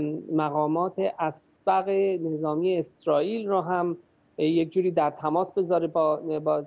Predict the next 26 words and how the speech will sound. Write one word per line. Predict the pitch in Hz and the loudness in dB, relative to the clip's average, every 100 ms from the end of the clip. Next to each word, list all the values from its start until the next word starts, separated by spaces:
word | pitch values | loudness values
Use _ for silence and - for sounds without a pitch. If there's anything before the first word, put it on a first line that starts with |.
| - | -4
سازمان | 156 147 151 151 | -2 -2 -2 -4
اطلاعات | 143 151 147 143 147 | -4 -2 0 0 -2
جمهوری | 147 143 147 143 | -4 -2 -2 -2
اسلامی | 139 - 143 147 151 _ _ _ | -2 -2 0 0 -2 _ _ _
که | 165 | 0
در | 160 156 156 | 2 2 0
این | 220 208 | -4 0
روند | 185 165 170 165 | 2 2 -2 -4
که | 165 151 | -6 -4
وقتی | 165 - 180 | -4 -4 -6
می‌خواسته | 156 151 165 | -6 -4 -4
اونها | 151 | -2
رو | 160 | -2
تشویق | 151 151 - 190 | -2 -4 -4 -6
بکنه | 170 156 151 | -4 -2 -2
که | 147 | -2
تماس | 143 143 185 - | -2 0 0 0
بگیرن | 165 151 151 143 | -2 0 0 0
با | 143 131 | 0 -2
چنین | - 147 143 | -4 -4 -2
افرادی | 139 - 160 151 | -2 0 0 0
در | 151 147 | 0 2
نیجریه، | 156 151 156 170 208 208 _ _ | 0 2 0 2 0 0 _ _
اون | 165 | 0
وقت | 170 170 | 0 0
اسرائیل، | 165 - 151 143 151 151 | -8 -6 -4 -4 -4 -10